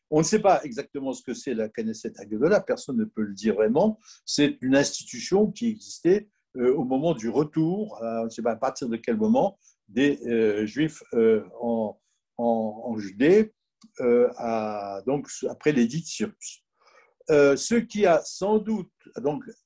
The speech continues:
euh, c'est clair que c'est, donc là, c'est, et d'ailleurs, ils disent, là, ils ont écrit aussi le livre d'Ézéchiel et quelques autres qu'ils ne mentionnent pas.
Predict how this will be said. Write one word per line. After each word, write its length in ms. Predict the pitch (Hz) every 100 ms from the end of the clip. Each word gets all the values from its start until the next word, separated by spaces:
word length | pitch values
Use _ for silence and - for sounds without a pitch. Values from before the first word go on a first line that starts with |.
| _ 127
euh, 180 | 120 120
c'est 200 | - 117
clair 260 | 190 220
que 60 | -
c'est, 260 | 143 135 - -
donc 220 | 127 147
là, 100 | 208
c'est, 320 | 220 196 185 - _ _ -
et 60 | 160
d'ailleurs, 240 | 180 208
ils 80 | 156
disent, 220 | 175 240
là, 140 | 156 151 - 180 - 127 131
ils 240 | 226 156 156
ont 60 |
écrit 260 | 165 - 190
aussi 440 | 151 - 240 254 _ -
le 120 | 170
livre 180 | 214 180
d'Ézéchiel 520 | 156 156 151 247 214
et 100 | 165
quelques 440 | 214 214 190 151
autres 360 | 127 - _ _ _
qu'ils 140 | 139
ne 60 | 143
mentionnent 380 | 170 170 120 220
pas. 180 | -